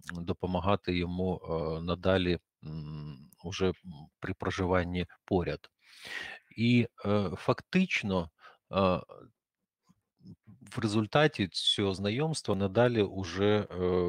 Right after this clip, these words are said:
була така серія консультацій, м, психологічних. На початку, е, це було консультування, е, м, самої доньки. Е,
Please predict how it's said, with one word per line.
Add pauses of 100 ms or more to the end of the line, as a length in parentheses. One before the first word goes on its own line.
(140)
була
така (540)
серія
консультацій,
м,
психологічних.
На
початку, (440)
е,
це (280)
було
консультування,
е,
м, (280)
самої (260)
доньки. (500)
Е,